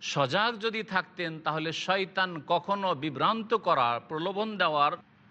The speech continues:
সুযোগ পেত না। আল্লাহ পাক রব্বুল আলামিন তারপরে বলছেন, "ওয়াইদ কুলনা লিল মালাইকাতি ইসজুদু লি আদম।" স্মরণ করো যখন ফেরেশতাগণকে, মালাইকাদের আমি বলেছিলাম যে, "তোমরা আদমকে সেজদা করো।"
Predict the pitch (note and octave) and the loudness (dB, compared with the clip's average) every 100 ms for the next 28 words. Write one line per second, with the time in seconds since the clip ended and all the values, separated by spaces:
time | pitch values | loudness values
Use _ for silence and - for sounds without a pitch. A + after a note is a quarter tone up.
0 | - - G3+ G#3 D#3+ - G#2+ D#2+ - - | -20 -6 0 0 0 -6 -4 -8 -10 -18
1 | - - - - F3 F3+ F#3+ F3+ F#3 F3+ | -20 -20 -6 0 0 0 -4 -2 0 0
2 | F3 F3 E3 E3+ D#3+ D#3 E3+ D#3+ F#3 F3 | 2 0 0 -2 -2 -4 -4 0 0 -2
3 | - D#3 D3+ C#3+ B2+ C3 B2+ A#2+ A#2 A#2 | -2 0 0 0 -2 0 2 0 -2 -8
4 | C#3 A2+ B2 A2 G#2+ G2+ F2+ F#2 F2 G2+ | -8 -10 -10 -8 -4 -2 -2 -2 -4 -6
5 | C#3+ C#3+ C#3+ C#3 B2+ B2 - B2 A2+ - | -2 -2 -2 -2 -2 -4 -4 -6 -6 -10
6 | - - - - C3+ C#3+ - C3 B2 A#2+ | -20 -20 -20 -8 -4 -4 -2 -4 -4 -6
7 | B2 A2+ A2+ A2+ A2+ A2+ A2 G2+ - _ | -6 -2 0 0 -2 -6 -6 -8 -14 _
8 | - G2+ A2+ G#2+ G#2 B2 - A#2 G#2 G2 | -8 -4 -4 -4 -2 -4 -4 -4 -2 -4
9 | G2 G2 G2 A2 G#2+ B2+ A2+ G#2+ G#2 A2 | -8 -10 -6 -6 -6 -4 -2 0 0 -2
10 | C3 C#3 D3+ A2 G2+ F#2 - - | -6 -8 -10 -10 -12 -12 -14 -16